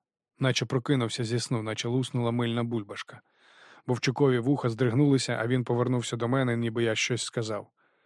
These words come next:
Але я нічого не сказав, лише відділив себе від нього. Раптом мені стало холодно. Я відчув сніг у чоботях, за поясом, за коміром. Мої руки і долоні були поорані слідами його зубів. Плащ розірвано у двох місцях.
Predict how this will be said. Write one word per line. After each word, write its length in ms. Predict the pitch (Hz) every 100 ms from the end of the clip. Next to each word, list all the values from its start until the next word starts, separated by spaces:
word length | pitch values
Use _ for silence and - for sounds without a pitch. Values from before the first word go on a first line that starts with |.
| _ _ _
Але 220 | 117 120
я 140 | 131 131
нічого 380 | 131 - 123
не 100 | 123
сказав, 460 | 117 - 113 101 - _ _ _ _ -
лише 280 | 127 143
відділив 520 | 123 120 117 139 135 107
себе 280 | - 110
від 140 | 104 104
нього. 320 | 107 98 117 _ _ _ _ _ - -
Раптом 320 | 127 107 117
мені 220 | 117 117
стало 280 | - 127 117
холодно. 500 | - 135 110 104 104 - _ _ _ -
Я 140 | 123
відчув 320 | 123 - 131
сніг 360 | - 156 139 107
у 40 |
чоботях, 500 | 113 143 127 117 117
за 120 | 110
поясом, 500 | 117 143 131 113 123
за 120 | 110 117
коміром. 480 | 139 123 117 107 - _ - - -
Мої 180 | 123 127
руки 280 | 131 131 127
і 40 |
долоні 360 | 117 123 135 123
були 240 | 117 123
поорані 580 | 117 123 139 139 127 120
слідами 480 | - 123 127 123 123
його 220 | 120 123
зубів. 360 | 120 123 107 98 _ _ - - -
Плащ 340 | 135 135 -
розірвано 600 | 127 117 143 131 120 117
у 40 |
двох 260 | 117 117 -
місцях. 500 | 123 - 131 120 -